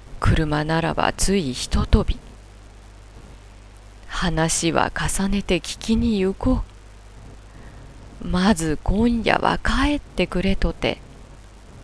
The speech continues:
手を取って引き出すようなるも、こと荒立て時の親の慈悲。おせきはこれまでの身と覚悟して、お父っつぁん、おっかさん、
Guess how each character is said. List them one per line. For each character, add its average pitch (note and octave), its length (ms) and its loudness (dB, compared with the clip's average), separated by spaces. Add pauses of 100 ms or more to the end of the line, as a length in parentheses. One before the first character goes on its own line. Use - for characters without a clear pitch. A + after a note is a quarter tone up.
(480)
手 E4+ 80 12
を D4+ 140 8
取 A#3 180 8
っ - 20 -12
て - 220 2
引 E3 80 6 (100)
き C#4+ 280 4
出 C#4+ 160 6
す - 180 0
よ G3 200 6
う F#3 40 2
な E3 140 0
る D#3 120 -2
も、 C3+ 220 -4 (640)
こ G#3 160 6
と G3 300 8
荒 A3 240 8
立 B3 160 6
て A#3+ 160 6
時 F3+ 100 0
の D#3 300 2
親 G3 280 4
の B3+ 200 4
慈 G3+ 320 -4
悲。 - 40 -10 (1700)
お G3 140 4
せ A3+ 160 8
き F#3 160 2
は E3 120 10
こ - 140 4
れ A#3 140 8
ま B3+ 160 6
で G#3 100 4
の E3 160 4
身 E3 160 0
と - 320 0
覚 A3 280 0
悟 D3+ 180 0
し - 120 -4
て、 - 200 -6 (1600)
お G3 80 2
父 F#3+ 140 2
っ - 40 -4
つ - 160 -8
ぁ G3+ 120 0
ん、 - 20 -6 (1120)
お A3+ 80 2
っ A3+ 80 0
か C4 180 0
さ B3 200 2
ん、 - 100 -4